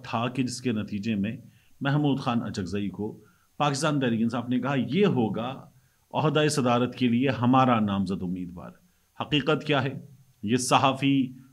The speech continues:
कुछ सियासतदान, ये कितना सच बोल रहे हैं? एक टेलीविजन प्रोग्राम में लतीफ़ खोसा से, गालिबन समा पे किरण नाज साहिबा के प्रोग्राम में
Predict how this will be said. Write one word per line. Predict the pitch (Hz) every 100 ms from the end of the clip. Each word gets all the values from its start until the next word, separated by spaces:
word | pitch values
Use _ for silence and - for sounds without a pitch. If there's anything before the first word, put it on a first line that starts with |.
| _
कुछ | 139 135
सियासतदान, | 147 123 123 110 123 120 107 - - _ _ -
ये | 113 143
कितना | 156 160 156
सच | 151 127
बोल | 127 127
रहे | 120 123
हैं? | 113 107 87
एक | - 131 123 131 123
टेलीविजन | 135 131 117 131 127
प्रोग्राम | 120 113 127 131
में | 113
लतीफ़ | 113 131 135
खोसा | - 139 147
से, | 127 101 - - _ _ 113
गालिबन | 135 139 139
समा | 135 135 131
पे | 123
किरण | - 127 127
नाज | 127 127
साहिबा | 123 123 117 117
के | 117
प्रोग्राम | 117 95 98 95
में | 87